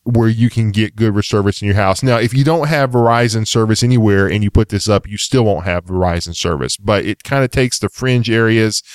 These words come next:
and it boosts the signal by being a repeater and making it better for you. And so apparently these people figured out how to take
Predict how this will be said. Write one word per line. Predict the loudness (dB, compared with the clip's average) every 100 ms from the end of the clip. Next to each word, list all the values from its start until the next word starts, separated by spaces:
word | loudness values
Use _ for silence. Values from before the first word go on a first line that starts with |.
| -20 -20 -4
and | -2 -2
it | 0
boosts | 0 0 -2
the | -4
signal | -2 -2 0 0 2 0
by | 0 -2
being | 0 0 0 0
a | 0
repeater | 0 -2 -2 0 2 2 0 -8 -20 -6
and | -2 0 2 0
making | 0 -4 -6
it | -2
better | 0 0 -2
for | 0 0 0
you. | -2 -4 -2
And | 0 0
so | 0 2 2
apparently | 2 0 -2 -4 -2 -2 -2 -4 _ _
these | -2 -2
people | 0 -2 0 -4
figured | 0 0 2 2
out | 2 0 -2 -6
how | -8 -2 0 0
to | 0 -2 -2 -2
take | -2 0 0 -2 -10